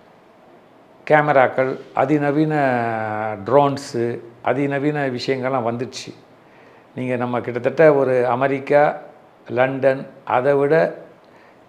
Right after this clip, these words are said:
நி-, அதுக்கு நிகரா நம்ம வந்து செயல்பட்டுட்ருக்குறோம். காவல்துறையில இருக்கிற காவல்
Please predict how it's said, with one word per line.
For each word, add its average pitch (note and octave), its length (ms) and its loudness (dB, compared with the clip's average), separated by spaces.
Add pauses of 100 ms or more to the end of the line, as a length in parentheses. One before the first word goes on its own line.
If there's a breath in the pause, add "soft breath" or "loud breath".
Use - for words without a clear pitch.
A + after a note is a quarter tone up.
(460)
நி-, C3 120 2
அதுக்கு D3 300 2
நிகரா F3+ 360 6
நம்ம D#3 240 2
வந்து C#3 240 -4
செயல்பட்டுட்ருக்குறோம். G#2+ 640 -4 (1200 loud breath)
காவல்துறையில E3+ 400 6
இருக்கிற D3 320 2
காவல் D#3 640 4